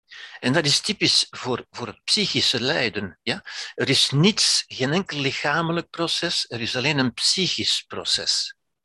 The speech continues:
Een, een mentaal proces. Ja? En dat lijden van dat kind, als we daar nu over nadenken, dat lijden heeft geen oorzaak, er is geen oorzaak,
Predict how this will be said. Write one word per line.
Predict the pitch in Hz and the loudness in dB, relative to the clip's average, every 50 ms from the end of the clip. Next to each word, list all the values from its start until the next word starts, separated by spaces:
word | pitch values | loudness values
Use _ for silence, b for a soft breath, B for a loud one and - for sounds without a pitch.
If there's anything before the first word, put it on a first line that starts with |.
| _ _ _ | _ _ _
Een, | - 110 110 - | -6 -6 -6 -4
een | - 123 120 113 | -4 -2 -2 0
mentaal | 107 117 110 104 - - 160 143 147 123 110 110 - | 0 0 0 -2 -2 -2 0 0 0 -2 -2 -6 -10
proces. | - - 92 - - - 92 - - - - - _ | -12 -10 -6 -4 -4 -2 0 0 0 0 0 -2 _
Ja? | - 117 139 B B B B B B B B B B B B B B B B _ | -6 -6 -6 B B B B B B B B B B B B B B B B _
En | - 127 131 123 | 0 0 2 2
dat | 127 117 - - - | 2 0 0 0 0
lijden | 120 123 135 151 170 185 165 165 160 147 120 | 2 4 4 4 4 4 4 2 2 2 2
van | 143 147 139 | 0 0 0
dat | 120 117 - - | 0 -2 -2 -2
kind, | - - 180 208 220 - - - - - _ _ _ _ _ _ _ _ _ _ _ _ _ _ _ _ _ _ - - _ _ _ _ _ _ _ _ _ _ _ _ | -2 0 2 2 2 0 -2 -6 -8 -12 _ _ _ _ _ _ _ _ _ _ _ _ _ _ _ _ _ _ -20 -20 _ _ _ _ _ _ _ _ _ _ _ _
als | - - - - | -10 -8 -8 -6
we | 131 | -2
daar | 113 127 123 117 | 0 0 2 2
nu | 127 127 120 | 2 2 2
over | 113 95 98 98 | 2 0 -2 -2
nadenken, | 107 120 139 160 147 170 170 180 - 180 - B B B B B B B B _ _ | 0 0 0 0 0 -2 -4 -4 -6 -8 -12 B B B B B B B B _ _
dat | - 107 131 123 117 - | -6 -2 -2 -2 0 0
lijden | 120 120 127 131 139 131 127 117 | 0 2 2 4 2 2 2 2
heeft | 107 120 120 - - - | 4 2 2 0 0 0
geen | - - 135 104 104 - - | 0 2 2 0 -2 -4 -4
oorzaak, | 123 117 127 139 139 143 147 170 - - 208 - - - - - | -4 -2 -2 -2 -2 0 -2 -2 -2 -4 -4 -6 -8 -12 -18 -12
er | - 113 117 | -4 0 2
is | 123 - - | 2 4 4
geen | - - 170 170 180 | 2 2 2 0 0
oorzaak, | 185 190 180 175 180 - - - - - - - | -2 -2 -2 -2 -2 -2 -4 -6 -8 -10 -16 -20